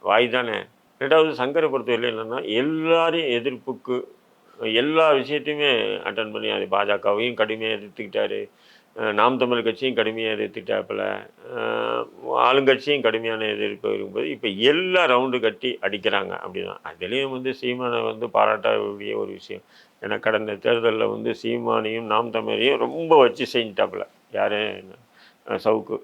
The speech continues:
இருந்தாலும் அவர் அதெல்லாம் பொருட்படுத்தாம, அரசியல் ரீதியான அறிக்கையை தான் வந்து சங்கர் விஷயத்துல இன்ன வரையிலும் அவர் நிலையாவே இருக்காரு. அந்த வகையில வந்து நம்முடைய சீமானு ஒரு ராயல்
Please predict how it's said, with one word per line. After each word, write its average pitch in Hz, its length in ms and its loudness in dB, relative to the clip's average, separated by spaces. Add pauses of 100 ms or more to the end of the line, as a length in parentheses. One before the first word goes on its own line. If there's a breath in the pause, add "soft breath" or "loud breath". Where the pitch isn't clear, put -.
(100)
இருந்தாலும் 147 400 2
அவர் 127 180 6
அதெல்லாம் 113 400 4
பொருட்படுத்தாம, 107 720 -4 (180)
அரசியல் 120 480 2
ரீதியான 113 440 0
அறிக்கையை 101 420 -2
தான் 107 280 -2
வந்து 107 140 -6
சங்கர் 107 280 -2
விஷயத்துல 101 440 -8
இன்ன 110 300 -4
வரையிலும் 107 280 -4
அவர் 101 240 -4
நிலையாவே 110 320 2
இருக்காரு. 98 400 -6 (380 soft breath)
அந்த 104 240 2
வகையில 113 400 4
வந்து 104 720 -4
நம்முடைய 95 640 -6 (540)
சீமானு 113 420 0
ஒரு 101 160 0
ராயல் 107 300 6